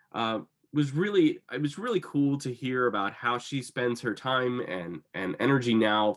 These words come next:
throwing it into this, this positive, beautiful Disney park world. Um, she puts up, she shares a lot of great images from the parks.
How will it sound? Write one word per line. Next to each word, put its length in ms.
throwing 300
it 80
into 260
this, 280
this 140
positive, 600
beautiful 540
Disney 340
park 360
world. 440
Um, 460
she 340
puts 220
up, 160
she 160
shares 280
a 40
lot 260
of 120
great 400
images 520
from 220
the 60
parks. 580